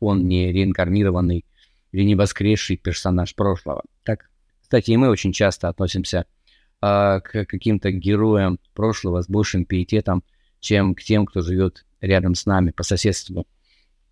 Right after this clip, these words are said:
Но вот Христос как раз-таки, он был великим, и они видели его величие, но у них не укладывалось в голове, что такой великий человек мог,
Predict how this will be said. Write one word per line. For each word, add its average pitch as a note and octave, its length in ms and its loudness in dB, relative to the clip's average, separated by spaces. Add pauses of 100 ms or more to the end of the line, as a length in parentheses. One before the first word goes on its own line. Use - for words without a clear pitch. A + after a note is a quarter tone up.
(720)
Но G#2+ 140 2
вот D#3+ 100 0
Христос D3 380 -4
как C3 100 -10
раз-таки, B2+ 400 -2
он A#2 220 2
был D3+ 160 2
великим, G2+ 560 0
и F2 40 -2
они G2+ 200 2
видели A#2 320 -2
его G2 200 2
величие, G2+ 640 -2 (440)
но G#2 80 0
у A2+ 40 4
них A#2+ 200 2
не A2+ 80 2
укладывалось F2+ 560 0
в F2+ 40 -4
голове, A2+ 440 0
что - 180 -6
такой G2 320 2
великий G2 460 0
человек G#2+ 420 -2
мог, G#2 320 0